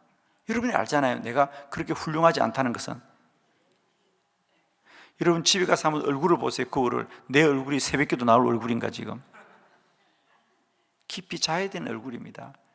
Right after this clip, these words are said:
특별히 이 새벽 추운 날도 "내가 기도해야겠다, 기도해야겠다, 기도해야겠다"라는 믿음은 어디서 왔냐고요, 여러분?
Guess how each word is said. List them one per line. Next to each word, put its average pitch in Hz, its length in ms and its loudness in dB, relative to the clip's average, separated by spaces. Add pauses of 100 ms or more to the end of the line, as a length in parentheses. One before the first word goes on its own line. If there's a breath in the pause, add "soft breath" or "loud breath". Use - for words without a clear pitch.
(200)
특별히 131 640 -4 (340 soft breath)
이 156 240 -4
새벽 127 440 -2
추운 - 380 2
날도 123 680 0 (320 soft breath)
"내가 117 240 -6
기도해야겠다, 117 1400 2 (300 loud breath)
기도해야겠다, 123 1400 6 (300 loud breath)
기도해야겠다"라는 131 2500 4
믿음은 226 420 4
어디서 381 380 6
왔냐고요, 120 380 0
여러분? 113 280 -10